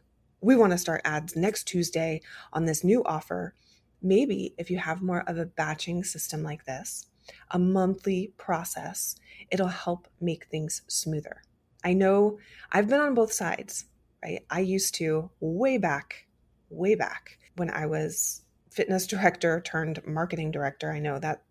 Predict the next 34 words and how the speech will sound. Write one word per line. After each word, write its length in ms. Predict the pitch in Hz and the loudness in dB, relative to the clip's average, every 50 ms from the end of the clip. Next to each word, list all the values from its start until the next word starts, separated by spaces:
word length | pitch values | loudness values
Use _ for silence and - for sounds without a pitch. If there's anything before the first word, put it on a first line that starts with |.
| _ - | _ -8
sounds 320 | - - 139 139 143 - | -6 -6 -4 -6 -6 -8
like 180 | - 139 139 - | -8 -8 -8 -6
a 200 | - - - - - - _ _ - | -6 -6 -8 -10 -12 -20 _ _ -10
logical 540 | 160 147 143 143 - 143 - - 143 139 139 | -6 -6 -4 -4 -4 -6 -6 -4 -4 -4 -4
transition, 720 | - - 143 139 147 165 143 147 - - 196 208 233 - _ _ | -6 -6 -6 -6 -6 -6 -6 -6 -4 -4 -4 -4 -4 -6 _ _
right? 280 | 165 156 170 214 - - - | -6 -4 -4 -4 -4 -4 -4
Of 120 | 165 156 | -2 -2
a 40 | 160 | 0
local 240 | 156 156 151 - 151 | -2 -2 -2 -4 -6
health 320 | - - - 285 294 - | -4 -2 -2 -2 -2 -4
club. 340 | - - 151 156 160 160 - _ _ _ _ _ _ _ _ _ _ - | -4 -2 -2 -2 -2 -4 -8 _ _ _ _ _ _ _ _ _ _ 2
It 100 | 202 170 | 4 6
was 180 | 202 202 - | 6 4 4
like 240 | 196 202 196 208 202 | 4 2 2 2 0
that 200 | - 180 - - | -4 -6 -6 -4
for 100 | - 165 | -4 -2
me. 200 | 170 202 196 - - | 0 0 0 0 0
I 80 | 170 | 2
was 200 | 180 202 196 196 - _ | 4 4 2 2 -2 _
on 400 | - 175 175 175 180 180 185 180 | -2 0 2 2 2 2 2 2
that 300 | 170 156 151 160 - - | 2 2 0 -2 -2 -4
side 280 | - - 165 160 170 180 | -4 -4 -2 0 0 -2
of 100 | 190 180 | -2 -4
things 340 | - 156 147 147 156 151 156 | -4 -4 -2 -2 -4 -4 -4
where 480 | 156 156 151 151 151 151 147 - - _ _ | -4 -2 -2 0 -2 -2 -4 -6 -8 _ _
management 760 | - 165 165 165 180 208 226 220 190 175 170 160 156 - - - | -4 -2 0 2 4 4 4 4 2 0 0 0 -2 -4 -6 -6
was 180 | 165 156 - | -8 -8 -8
telling 360 | - - 170 156 156 156 156 | -6 -4 -4 -2 -2 -2 -2
me, 300 | 156 156 151 151 151 151 - _ _ _ _ - | -2 -2 -2 -2 -4 -6 -10 _ _ _ _ -4
"We 400 | 190 180 220 226 233 220 220 214 - - | 0 2 4 4 4 4 2 2 0 0
wanna 280 | 165 185 190 185 185 180 | 0 2 2 2 2 2
sell 220 | 180 - 170 180 | 2 2 2 2
this 200 | 180 160 151 - | 2 0 -4 -4
thing." 540 | - - 294 269 208 180 170 175 180 180 | -4 -2 0 0 0 2 0 0 -2 -4